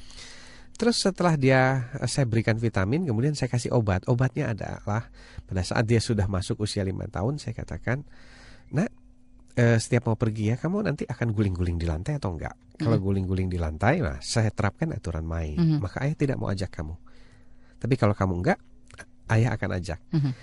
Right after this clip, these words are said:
Speaker 1: Kemudian kalau ayah ajak ternyata kamu masih guling-guling di lantai, maka
Speaker 2: Hmm.
Speaker 1: kamu akan kena denda." Nah,
Speaker 2: Betul,
Speaker 1: kebetulan
Speaker 2: tetap ada
Speaker 1: Dim-,
Speaker 2: konsekuensinya ya.
Speaker 1: ya,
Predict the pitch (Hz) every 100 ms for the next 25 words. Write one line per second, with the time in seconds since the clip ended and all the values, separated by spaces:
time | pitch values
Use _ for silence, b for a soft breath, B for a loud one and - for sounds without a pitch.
0 | B - 135 131 123 123 - 185 247 -
1 | 127 117 117 104 85 127 - 117 104 120
2 | 107 101 92 87 - 202 143 113 98 90
3 | 76 71 - - - 90 - 147 98 104
4 | - - 127 131 117 117 113 113 87 -
5 | 135 95 95 120 139 117 151 147 151 147
6 | - 143 143 135 120 107 110